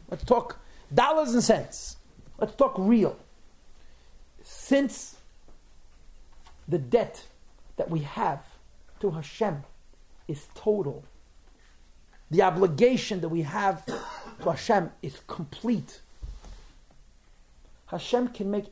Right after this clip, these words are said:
any demand He wishes from us, and they would be reasonable.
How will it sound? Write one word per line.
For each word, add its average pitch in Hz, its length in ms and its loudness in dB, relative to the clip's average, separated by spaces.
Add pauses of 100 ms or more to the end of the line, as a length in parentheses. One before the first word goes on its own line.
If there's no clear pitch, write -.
any 226 260 -2
demand 170 520 -6
He 143 80 -4
wishes 151 320 -4
from 135 220 -6
us, - 320 -2 (880)
and 147 140 -4
they 156 80 0
would 147 160 -2
be 170 120 -2
reasonable. 147 600 -6